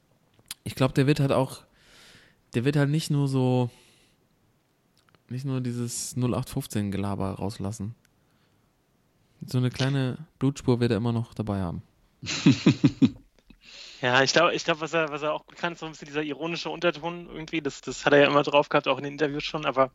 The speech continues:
Speaker 2: wird er so ein zweiter Mehmet? Also ich vermisse Mehmet ja ein bisschen.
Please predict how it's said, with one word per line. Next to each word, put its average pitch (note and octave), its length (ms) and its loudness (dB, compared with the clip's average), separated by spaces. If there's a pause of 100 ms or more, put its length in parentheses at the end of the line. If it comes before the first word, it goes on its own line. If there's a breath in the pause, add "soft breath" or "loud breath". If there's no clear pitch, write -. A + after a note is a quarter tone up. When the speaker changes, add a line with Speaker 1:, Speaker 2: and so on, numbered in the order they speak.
(680 loud breath)
Speaker 2:
wird - 100 4
er E3 120 8
so D#3 100 4
ein E3 100 4
zweiter D#3+ 320 2
Mehmet? E3 400 -6
Also C#3+ 160 -14
ich C3+ 80 -16
vermisse D#3 380 -10
Mehmet D3+ 220 -6
ja C3 100 -4
ein C3 80 -12
bisschen. D3+ 340 -10